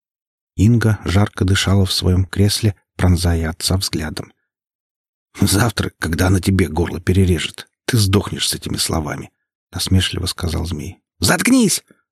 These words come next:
«Заткнусь. Это теперь твоя проблема. Что с трупом будешь делать?» В глазах Андрея засветилась яростная работа мыслей. Он сделал глоток,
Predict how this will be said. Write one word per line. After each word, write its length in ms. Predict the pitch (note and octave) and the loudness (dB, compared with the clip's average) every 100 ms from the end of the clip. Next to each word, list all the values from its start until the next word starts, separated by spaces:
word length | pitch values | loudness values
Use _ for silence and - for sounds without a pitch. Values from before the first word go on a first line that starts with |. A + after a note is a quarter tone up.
| _ _ _ _ - | _ _ _ _ -4
«Заткнусь. 720 | F2+ D3+ - C3 A2+ - - - _ _ | 0 0 4 4 4 0 -6 -12 _ _
Это 240 | - C3 C#3+ | 0 2 2
теперь 260 | B2+ D3 | 0 0
твоя 320 | - A2 F2+ | 2 2 2
проблема. 520 | F2+ F#2+ D#2 C#2 D#2 - _ _ _ _ _ - | 0 0 0 -4 -10 -14 _ _ _ _ _ -14
Что 220 | - A2 | -2 0
с 80 | - | 2
трупом 340 | B2+ A#2 G2+ | 2 4 4
будешь 280 | F2+ F2+ E2 | 4 2 0
делать?» 360 | D#2 - - - _ _ _ _ _ _ _ _ _ _ | -2 -6 -8 -14 _ _ _ _ _ _ _ _ _ _
В 120 | - | -8
глазах 420 | - F#2 G2+ A2 | 0 2 2 2
Андрея 460 | G2+ F#2 G#2+ C#3 D3 | 2 4 4 4 4
засветилась 720 | G#2+ G#2 G2 - A2+ A#2 - | 2 2 -2 0 2 2 2
яростная 460 | F#2+ G2 - G#2 G2+ | 2 2 2 2 4
работа 400 | F#2+ E2 D#2+ E2 | 2 0 0 0
мыслей. 460 | E2 - - - - _ _ _ _ _ | 0 -2 -6 -10 -14 _ _ _ _ _
Он 140 | F#2 F#2+ | 0 0
сделал 360 | E2+ G#2 F#2 | 2 4 4
глоток, 560 | F#2 F#2+ E2+ A#2 - - | 4 2 2 -2 -4 -12